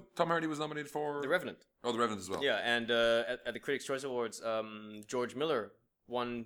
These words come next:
Speaker 2: Best Director, beat
Speaker 1: Yeah.
Speaker 2: out, beat out the director of The Revenant.
Speaker 1: I mean, that's more, the Oscars is the big one. It's more interesting to see that Miller, Miller did get the
Speaker 2: He did,
Speaker 1: nominated for
Speaker 2: he
Speaker 1: that,
Speaker 2: did.
Speaker 1: and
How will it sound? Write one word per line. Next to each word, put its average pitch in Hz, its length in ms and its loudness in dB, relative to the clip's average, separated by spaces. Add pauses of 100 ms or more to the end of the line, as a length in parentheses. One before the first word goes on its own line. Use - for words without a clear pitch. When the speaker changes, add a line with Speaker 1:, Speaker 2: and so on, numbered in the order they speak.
Speaker 2:
Best 127 200 0
Director, 127 380 -2
beat 117 200 0
Speaker 1:
Yeah. 123 120 6
Speaker 2:
out, - 160 -4
beat 120 140 -2
out 113 240 2
the 113 160 -6
director 113 300 -6
of 110 60 -10
The 113 60 -12
Revenant. 123 220 -12 (180)
Speaker 1:
I 135 60 -8
mean, 143 140 4
that's 151 220 8
more, 143 320 8
the 131 140 2
Oscars 143 280 6 (100)
is 110 80 -2
the 107 80 -6
big 107 180 0
one. 95 220 -2
It's 98 280 -6
more 107 180 0
interesting 101 340 -2
to 90 80 -2
see 98 160 0
that 92 280 -4
Miller, 92 340 -2 (360)
Miller 123 140 0
did 127 180 -4
get 110 140 -2
the 101 140 -8 (220)
Speaker 2:
He 135 80 2
did, 113 60 4
Speaker 1:
nominated 98 220 0
for 98 60 -8
Speaker 2:
he 98 40 2
Speaker 1:
that, 92 60 4
Speaker 2:
did. 139 100 4
Speaker 1:
and 104 220 -2